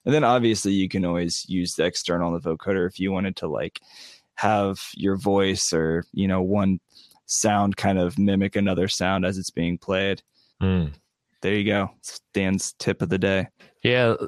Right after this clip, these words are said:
Speaker 2: and speaking with drums and vocoders, it can be kinda cool to have, like, a chord held down on, uh, what, what would this be? The carrier, I guess. And, um, have, like, say, a hi-hat triggering it, so you get, like, these rhythmic chords,
Speaker 1: Yeah.
Speaker 2: and you can actually just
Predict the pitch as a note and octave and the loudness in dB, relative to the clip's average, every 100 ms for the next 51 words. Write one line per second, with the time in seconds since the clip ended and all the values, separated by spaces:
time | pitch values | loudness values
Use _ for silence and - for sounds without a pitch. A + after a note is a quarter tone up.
0 | - - - A2+ - B2 B2 A#2+ G#2 F2 | -10 -8 0 2 2 0 2 4 4 2
1 | - G2 G#2 G2 F2+ E2+ F#2+ F#2+ G2+ F2+ | 2 4 4 2 2 4 2 2 2 4
2 | E2+ D#2+ - - - - G2 G#2+ G2+ G2 | 4 2 -2 -4 -4 -4 0 0 0 0
3 | G2+ F2+ - F#2+ F#2 F2 E2 - E2+ G2+ | 0 0 2 2 4 2 0 -4 0 2
4 | F2 E2+ E2 D#2+ - G#2+ G#2 F#2+ F2+ F2+ | 4 2 2 -2 2 4 6 4 4 4
5 | D2+ E2+ E2 E2 D#2+ D#2+ - - - - | 4 4 4 4 2 0 -4 -14 -18 -20
6 | - - - - F2+ D#2+ E2 F2 - F2 | -20 -10 -8 0 2 4 2 0 2 2
7 | F2 E2+ D#2+ D#2 F2 E2+ D2+ D2+ - E2+ | 4 4 2 2 2 2 2 0 2 2
8 | E2+ F2 F2+ F2+ F#2 G2+ G2+ - - - | 4 4 4 4 4 4 2 0 -4 -6
9 | - - - - - - _ - F#2+ F#2 | -14 -20 -20 -20 -20 -20 _ 0 4 6
10 | F2+ F2+ E2+ E2+ E2+ E2 - _ - - | 6 4 4 2 0 -4 -12 _ -8 -2
11 | - G2 F#2+ F2 F#2 F2 - G2 E2 D2+ | 2 4 2 4 4 4 4 2 2 2
12 | F#2+ G#2 G2 D#2+ C#2+ - F#2 D2+ D#2 D#2 | 4 4 4 2 0 0 2 4 4 4
13 | D2+ - E2+ E2 E2+ D#2+ - D2 - E2 | 2 0 0 2 2 0 0 0 2 2
14 | D#2+ D2 - F2 E2 D#2 D2 - - F#2 | 2 0 0 2 4 4 2 -2 0 0
15 | G#2+ E2+ D#2 D#2 E2 D#2+ - D#2+ D2+ - | 2 2 2 0 2 0 0 0 0 -2